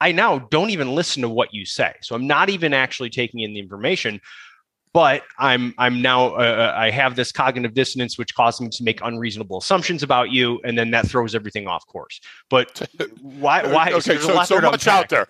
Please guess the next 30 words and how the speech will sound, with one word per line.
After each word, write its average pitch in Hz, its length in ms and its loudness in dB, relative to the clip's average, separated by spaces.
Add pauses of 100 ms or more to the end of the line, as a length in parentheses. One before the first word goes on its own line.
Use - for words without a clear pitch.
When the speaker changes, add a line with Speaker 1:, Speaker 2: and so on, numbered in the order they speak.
(280)
Speaker 2:
there. 143 100 -4
So 175 120 0
let's 180 180 4
go 220 120 0
back 185 220 2
to 170 120 -8
science 143 360 0
for 131 140 -8
a 113 40 -8
second, 123 460 -4
uh, 139 60 -4
uh, - 20 -4 (380)
and, 147 180 0
and 143 180 0
not 151 200 2
that - 180 -4
you 175 60 -12
weren't 180 320 -2
in 127 180 -4
science, 120 400 0 (380)
but 147 80 0
let's 165 180 2
go 196 140 0
back 160 220 2
to 143 100 -2
laser-focused 139 800 0
science 107 380 -2
for - 100 -12
a 104 60 -10
second. 127 600 -6